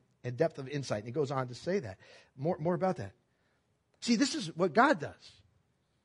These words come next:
God takes you where you are, you are, but he loves us too much to just let you stay there. And that's why for some of us in the room, you've felt yourself being poked and prodded by God, and you don't like it very much.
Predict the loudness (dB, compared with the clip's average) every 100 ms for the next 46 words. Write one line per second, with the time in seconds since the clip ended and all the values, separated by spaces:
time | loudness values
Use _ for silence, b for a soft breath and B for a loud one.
0 | _ _ _ _ _ _ _ _ _ 6
1 | 8 8 6 2 2 2 4 6 6 6
2 | 2 2 2 4 2 0 4 6 6 6
3 | 0 -2 -4 -2 6 6 6 0 -4 -2
4 | -2 -2 -4 2 4 8 6 B B 4
5 | 6 8 8 6 2 0 2 0 0 -2
6 | 0 0 0 B -2 2 4 4 2 0
7 | 0 0 -6 -8 -16 0 2 2 -2 -8
8 | -8 -6 0 2 0 0 -2 4 4 4
9 | -2 -6 -6 -6 -2 0 0 -6 -8 -8
10 | -8 -14 -20